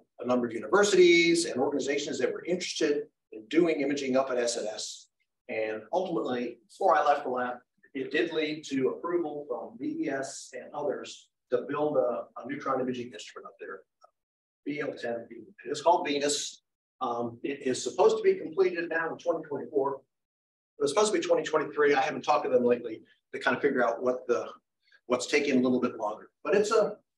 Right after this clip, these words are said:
it's a complicated process. So this is a time of flight neutron imaging system. And because it's time of flight, that means that you can look at neutron energies. So you can look at an object at different, different neutron energies, and that tells you a lot of things about the material and the properties. Um,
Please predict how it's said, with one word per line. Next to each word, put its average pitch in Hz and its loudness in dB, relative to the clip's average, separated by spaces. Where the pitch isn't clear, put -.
it's 226 0
a - -6
complicated 190 2
process. - 0
So 151 -2
this 180 -8
is - -6
a - -4
time 190 2
of - -2
flight 180 0
neutron 165 -4
imaging 120 -6
system. 123 -2
And 127 -4
because - 4
it's - -4
time 170 4
of - -4
flight, 202 4
that 156 4
means 147 -2
that 139 -2
you 160 -6
can 143 0
look 143 -2
at - -12
neutron 117 0
energies. - -10
So - -6
you 147 -2
can 143 -2
look 151 0
at 143 -2
an 139 -4
object 127 -4
at - -14
different, 165 -4
different 151 -2
neutron 135 0
energies, 147 0
and 120 -4
that - -4
tells 143 2
you 131 0
a 120 0
lot 127 6
of 123 -4
things 127 -2
about - 2
the - -10
material 147 0
and 117 -16
the - -20
properties. 135 -2
Um, - -14